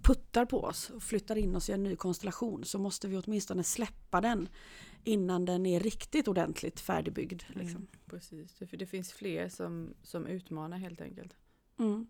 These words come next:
Speaker 2: Och utmanar då på ett, alltså, kärleksfullt vis ändå, tänker jag.
Speaker 1: Ja, absolut. Och, och, och oavsett, eh,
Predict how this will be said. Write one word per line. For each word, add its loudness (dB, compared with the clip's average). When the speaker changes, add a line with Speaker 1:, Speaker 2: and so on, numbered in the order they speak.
Speaker 2:
Och -4
utmanar -4
då -4
på -8
ett, -10
alltså, -10
kärleksfullt -6
vis -4
ändå, -2
tänker -2
jag. 6
Speaker 1:
Ja, 12
absolut. 4
Och, 6
och, 0
och 2
oavsett, 0
eh, 0